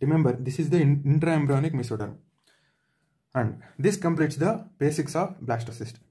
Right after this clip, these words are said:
Now comes to the chorionic villi. It means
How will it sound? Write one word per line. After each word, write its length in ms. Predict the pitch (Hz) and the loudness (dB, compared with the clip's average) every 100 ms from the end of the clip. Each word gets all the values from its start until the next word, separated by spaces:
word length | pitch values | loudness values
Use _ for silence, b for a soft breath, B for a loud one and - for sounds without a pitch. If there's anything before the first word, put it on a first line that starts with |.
| _ _ _ - | _ _ _ -2
Now 140 | 165 | 0
comes 200 | 170 147 | 2 0
to 100 | 143 | 2
the 240 | 139 190 202 | 2 0 2
chorionic 400 | 139 131 120 117 | 2 2 0 -2
villi. 200 | 107 104 - _ _ _ _ _ _ _ _ _ - - | -4 -8 -10 _ _ _ _ _ _ _ _ _ -20 -2
It 160 | 202 196 | 2 4
means 440 | 127 151 - | 4 4 0